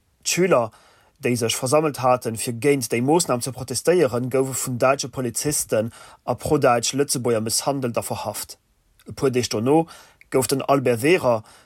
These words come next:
der Präsident von der Verwaltungskommission, festgeholt. An der Periode wurde der Gauleiter auch angefangen, öffentlich zu deklarieren,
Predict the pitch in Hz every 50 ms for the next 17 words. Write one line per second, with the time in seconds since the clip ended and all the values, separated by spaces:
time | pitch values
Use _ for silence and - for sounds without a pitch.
0 | _ _ - 123 - - 135 131 135 131 143 143 151 147 - - 135 120 110 -
1 | - 104 131 131 131 135 123 - - - 123 120 110 - - 123 110 117 117 107
2 | - - 131 123 - - 127 - - 107 110 117 _ _ _ _ _ _ _ _
3 | _ _ _ _ _ _ _ _ _ - 139 139 147 139 - 156 127 135 151 165
4 | 202 220 220 - _ _ _ _ _ _ _ _ - 165 170 156 131 165 175 196
5 | 190 175 156 - 135 117 127 - - - 190 165 160 - - 151 135 131 131 123
6 | 117 120 - - - - _ _ _ _ - 214 208 - 185 - - 156 151 -
7 | 160 135 147 143 - 147 127 123 151 185 185 139 117 120 117 117